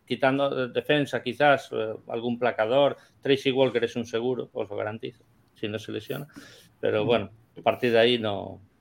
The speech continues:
Speaker 1: no, no cogería a nadie especial, ¿eh? Josh Reynolds podría ser, pero me parece que va a ser partido sí, partido no, así que no.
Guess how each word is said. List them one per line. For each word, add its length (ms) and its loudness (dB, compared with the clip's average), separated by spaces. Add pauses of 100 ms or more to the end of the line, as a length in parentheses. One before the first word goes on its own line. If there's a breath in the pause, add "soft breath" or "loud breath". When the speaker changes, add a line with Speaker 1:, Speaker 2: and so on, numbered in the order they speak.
(480)
Speaker 1:
no, 320 2
no 420 2
cogería 460 0
a 20 -4
nadie 300 -4
especial, 580 -14
¿eh? 120 -4 (260 loud breath)
Josh 160 10
Reynolds 480 6
podría 360 6
ser, 280 2
pero 300 4
me 180 0
parece 220 0
que 60 -8
va 80 2
a 40 -6
ser 380 -2 (360)
partido 440 2
sí, 200 -4
partido 440 -4
no, 340 -6 (840)
así 260 -8
que 120 0
no. 140 -12